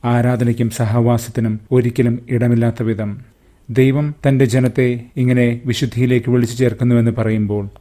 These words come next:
ഈ കുഷ്ഠരോഗി വിളിച്ചു പറയാൻ നിർബന്ധിതനാവുന്നു, "ഞാൻ അശുദ്ധനാണ്, അശുദ്ധനാണ്" എന്ന്. ഇക്ര താമി, ദൈവം വിളിച്ചു ചേർത്തവർ, ഇക്ര. അതിൻ്റെ രേഖകൾ വിവരിക്കുന്ന ഒരു വചന വഴിയിൽ, ആ കൂട്ടം ചേരാനാകാതെ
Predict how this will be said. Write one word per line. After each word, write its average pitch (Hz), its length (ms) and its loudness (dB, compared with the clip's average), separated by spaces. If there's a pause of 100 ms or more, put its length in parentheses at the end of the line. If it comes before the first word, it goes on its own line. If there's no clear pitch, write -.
(140)
ഈ 135 80 0
കുഷ്ഠരോഗി 123 640 0 (260)
വിളിച്ചു 131 300 2
പറയാൻ 123 340 2
നിർബന്ധിതനാവുന്നു, 110 920 0 (260)
"ഞാൻ 117 220 -2
അശുദ്ധനാണ്, 110 640 -2 (160)
അശുദ്ധനാണ്" 113 720 -2
എന്ന്. 104 260 -4 (360)
ഇക്ര 117 360 -2
താമി, 110 380 -2 (960)
ദൈവം 135 360 2
വിളിച്ചു 127 300 0
ചേർത്തവർ, 110 540 -4 (140)
ഇക്ര. 117 340 -4 (360)
അതിൻ്റെ 135 340 2
രേഖകൾ 127 420 2
വിവരിക്കുന്ന 117 540 0
ഒരു 120 200 2
വചന 117 320 2
വഴിയിൽ, 107 400 0 (400)
ആ 131 120 0
കൂട്ടം 139 400 2
ചേരാനാകാതെ 117 880 0